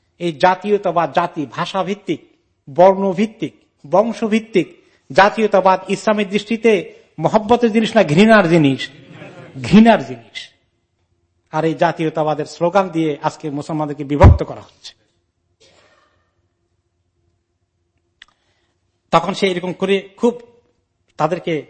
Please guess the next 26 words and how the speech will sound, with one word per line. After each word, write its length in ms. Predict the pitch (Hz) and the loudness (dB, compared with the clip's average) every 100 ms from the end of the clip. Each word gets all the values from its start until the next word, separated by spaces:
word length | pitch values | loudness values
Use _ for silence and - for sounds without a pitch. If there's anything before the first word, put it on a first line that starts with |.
| _ _ - | _ _ -2
একদম 500 | 170 175 151 165 143 - | 0 0 0 -2 -2 -8
উত্তেজিত 480 | 196 - 226 208 214 | -6 -2 -2 0 0
করে 200 | 185 165 | 2 0
ফেলল। 280 | 143 127 113 _ _ _ _ _ _ _ _ _ _ _ _ | -2 -14 -20 _ _ _ _ _ _ _ _ _ _ _ _
ওয়াগাদিবা 540 | 156 170 240 247 262 247 | 0 2 2 0 0 0
বা'দুহুম 480 | 240 247 233 214 240 | 0 -2 -2 -2 0
আলা 220 | 233 240 | 0 2
বা'দ, 360 | 262 254 180 - _ _ _ - | 0 0 -4 -12 _ _ _ 0
তাদের 340 | 185 196 247 | 2 4 0
মধ্যে 420 | 247 247 208 247 240 | 0 -4 -4 -4 -2
অনেক 460 | 196 233 254 233 - _ _ _ _ _ _ _ | 0 2 0 -4 -10 _ _ _ _ _ _ _
কি 120 | 208 | -4
হয়ে 200 | 208 240 | 0 0
গেল, 240 | 247 254 247 - _ _ - | 0 -2 -4 -8 _ _ -18
এই 140 | 156 | -16
রাগারাগি, 640 | 135 165 208 208 208 190 | -2 2 2 0 -2 -4
গোসা, 680 | 196 180 208 - 233 202 160 - _ _ _ - | -6 -6 -6 -4 -2 -2 -4 -10 _ _ _ -4
তাদের 280 | 175 180 196 | -2 -2 -4
ওই 400 | 196 208 196 160 - _ - | 0 0 0 -4 -14 _ -6
জাহিলি 680 | 135 190 190 233 220 208 - _ _ _ _ _ | -2 0 -2 -6 -6 -10 -14 _ _ _ _ _
যে 140 | 156 185 | -6 -6
ধরনের, 460 | 180 208 214 202 180 - _ _ _ _ - | -2 0 0 -2 -4 -10 _ _ _ _ -16
আহ, 100 | 151 | -10
ইমোশন 520 | 190 185 254 254 247 | -4 0 0 0 -4
আসে 380 | 214 185 - 262 | -6 -6 -6 -6
জাতীয়তাবাদের 600 | 196 180 202 190 180 175 | -4 -4 -4 -4 -4 -4